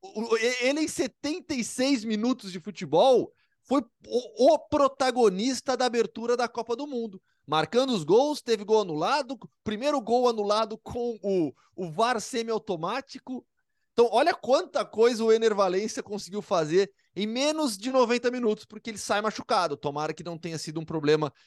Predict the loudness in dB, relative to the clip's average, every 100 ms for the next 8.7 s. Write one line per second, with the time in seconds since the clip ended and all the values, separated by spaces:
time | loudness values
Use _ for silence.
0 | _ -2 -2 0 2 2 0 -4 -14 _
1 | _ -6 0 2 2 0 -2 -2 -2 -6
2 | -6 -4 -2 0 0 -2 -2 -4 -8 -8
3 | -6 -6 -6 -6 -6 -6 -6 -6 -10 -10
4 | -8 -8 -8 _ -4 -2 -2 0 0 0
5 | 0 2 0 -2 -10 _ _ _ -4 -2
6 | -2 -4 -4 -6 -4 -2 -2 -4 -6 -4
7 | -6 -6 -4 0 0 0 0 -2 0 -2
8 | -2 -2 -4 -6 -8 -8